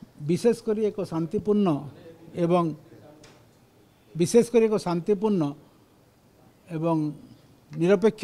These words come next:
ନିର୍ବାଚନ ପ୍ରକ୍ରିୟାକୁ କରିବା ପାଇଁ ଯେଉଁ election commission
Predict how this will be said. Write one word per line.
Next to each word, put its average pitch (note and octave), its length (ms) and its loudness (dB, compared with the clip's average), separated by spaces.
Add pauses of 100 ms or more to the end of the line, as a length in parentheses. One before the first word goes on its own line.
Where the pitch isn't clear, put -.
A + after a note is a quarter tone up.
(100)
ନିର୍ବାଚନ G3 480 2
ପ୍ରକ୍ରିୟାକୁ F#3+ 560 0 (880)
କରିବା G3 300 8
ପାଇଁ F3 260 4 (380)
ଯେଉଁ E3+ 180 0
election G3 380 0
commission F#3+ 420 -4